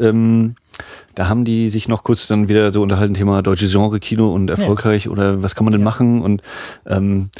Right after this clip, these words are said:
Speaker 1: nun haben wir jetzt in dieser Woche, äh, steht ein deutscher Film an der Spitze der Kinocharts, äh, ein Fantasy-Film.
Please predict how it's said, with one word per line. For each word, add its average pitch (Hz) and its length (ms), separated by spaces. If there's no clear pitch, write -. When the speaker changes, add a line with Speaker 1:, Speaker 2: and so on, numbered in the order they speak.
Speaker 1:
nun 101 100
haben 123 120
wir 123 140
jetzt 113 320
in 104 140
dieser 120 340
Woche, 110 1200
äh, - 80
steht - 480
ein 107 140
deutscher 139 240
Film 151 280
an 113 60
der 107 80
Spitze - 260
der 107 120
Kinocharts, 156 640
äh, 110 60
ein 98 520
Fantasy-Film. 160 880